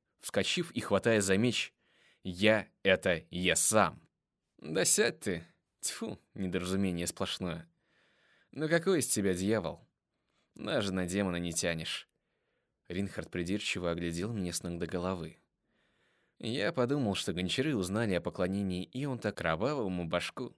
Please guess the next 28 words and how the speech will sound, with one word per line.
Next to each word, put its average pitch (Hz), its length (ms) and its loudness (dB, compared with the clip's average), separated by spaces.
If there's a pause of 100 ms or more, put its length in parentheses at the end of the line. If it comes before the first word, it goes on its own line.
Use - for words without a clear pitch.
(140)
потому 127 360 0
и 165 60 2
не 113 100 0
допустили, 104 500 0
чтобы 90 380 -2
у 87 80 2
завоевателя 92 720 0
родились 87 440 0
обычные 90 440 -2
дети, 104 440 -4 (160)
в - 20 -20
которых 202 460 -2
мог 120 180 -2
бы 98 140 -2
воплотиться 87 520 -2
лунный 82 300 -2
дьявол. 85 560 -4 (300)
Жрецы 104 480 0
даже 147 280 0
его 117 220 4
бастардов 117 560 -2
уничтожили. 85 720 -4 (760)
Теперь 160 500 -4
их 151 220 -6
жестокость 98 540 -2
хотя 87 340 -2
бы 82 80 -2
понятна. 85 560 -4